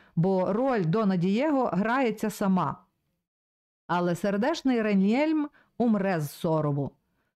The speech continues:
«Царю небесний, що ти кажеш?» «Те, що є. До цього не повинно дійти. А хто ж стане на заваді?»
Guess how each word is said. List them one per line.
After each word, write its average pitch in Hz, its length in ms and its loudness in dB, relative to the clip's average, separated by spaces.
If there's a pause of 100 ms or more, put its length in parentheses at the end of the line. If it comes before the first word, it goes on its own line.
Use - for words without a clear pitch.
(140)
«Царю 247 400 0
небесний, 175 600 0
що 320 300 -4
ти 415 160 -2
кажеш?» 151 800 -2 (500)
«Те, 160 200 -2
що 269 200 -6
є. 294 360 0 (960)
До 175 140 -2
цього 185 420 -2
не 269 100 2
повинно 180 500 0
дійти. 151 480 -2 (960)
А 311 100 -4
хто 254 300 -2
ж - 240 -10
стане 160 420 -2
на 175 120 0
заваді?» 156 500 -2